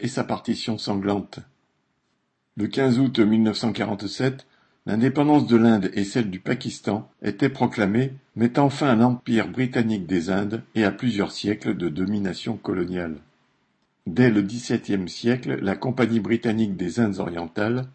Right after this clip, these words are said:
une société privée pratiquant à l'origine le commerce des épices et de la soie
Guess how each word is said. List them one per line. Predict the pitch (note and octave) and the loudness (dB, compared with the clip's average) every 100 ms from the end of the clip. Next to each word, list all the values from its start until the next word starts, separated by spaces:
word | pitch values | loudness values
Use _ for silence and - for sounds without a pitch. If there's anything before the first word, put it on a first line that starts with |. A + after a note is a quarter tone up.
| _ _ - | _ _ 0
une | A#2+ B2 | 4 4
société | A#2 B2 - A#2 E3 | 4 0 2 2 2
privée | D#3+ A2+ G#2+ A2+ | 2 0 6 6
pratiquant | G#2 G2+ - G#2 A2+ | 6 -2 -4 -4 0
à | G#2+ | 0
l'origine | G2+ G2+ G2 G#2+ G2+ E2 _ - | 2 0 0 -2 -4 -8 _ -12
le | F#2+ | -8
commerce | - A#2 A#2 G2 E2+ | -2 2 4 2 0
des | F2+ G2+ | -2 -2
épices | G2+ G#2 - - | -4 -6 -10 -8
et | F#2+ | -4
de | E2+ | -2
la | E2 | -4
soie | D#2+ - A2+ B2+ | -4 -2 -2 -2